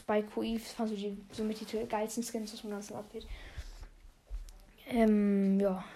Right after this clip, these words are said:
Vielleicht wird doch bald, das fällt mir gerade ein, eine Folge geben, irgendwie Ladies Blog Podcast hinter den Kulissen. Äh, wie ich mir eine Folge überlege, was ich bei den Folgen mache. Äh, ja, also ich sag mal so, ah, ich sag's nur nicht. Ich,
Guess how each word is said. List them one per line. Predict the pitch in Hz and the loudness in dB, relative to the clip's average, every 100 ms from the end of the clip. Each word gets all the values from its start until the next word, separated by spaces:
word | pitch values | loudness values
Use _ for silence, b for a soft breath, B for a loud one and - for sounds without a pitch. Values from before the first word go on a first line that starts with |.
| B | B
Vielleicht | - 269 294 - | 10 12 12 8
wird | 311 320 | 4 6
doch | 311 | 8
bald, | 302 302 | 8 6
das | 294 | 6
fällt | 302 285 | 4 6
mir | |
gerade | 269 247 | 4 4
ein, | 269 277 B B B | 4 2 B B B
eine | 254 | 4
Folge | 277 285 262 | 8 10 8
geben, | 269 269 | 8 8
irgendwie | 269 262 254 | 8 8 8
Ladies | 254 269 - | 6 4 6
Blog | 269 | 4
Podcast | 269 - 262 - | 6 4 2 0
hinter | 247 247 | -2 0
den | 247 | 2
Kulissen. | - 247 247 269 269 B B B - | 4 4 4 2 -2 B B B 4
Äh, | 208 233 | 6 10
wie | 262 | 10
ich | |
mir | 277 | 12
eine | 254 | 10
Folge | 247 254 247 | 10 8 8
überlege, | 226 226 254 240 | 6 6 8 10
was | 233 254 | 8 4
ich | - | 4
bei | |
den | 226 220 | 4 6
Folgen | - 220 220 | 6 6 6
mache. | 226 254 247 240 B B B - - _ _ _ _ - - _ _ | 4 2 0 -4 B B B -20 -20 _ _ _ _ -20 -20 _ _
Äh, | 220 214 208 208 202 | 2 6 6 4 4
ja, | 202 196 | 4 4
also | 196 208 | 2 2
ich | 208 - | 0 4
sag | 226 226 | 4 6
mal | 220 214 | 4 4
so, | 226 | 4
ah, | 254 | 6
ich | 269 | 8
sag's | 254 240 | 6 6
nur | 226 202 | 2 0
nicht. | 202 | 0
Ich, | 285 277 - - | -2 -4 -6 -8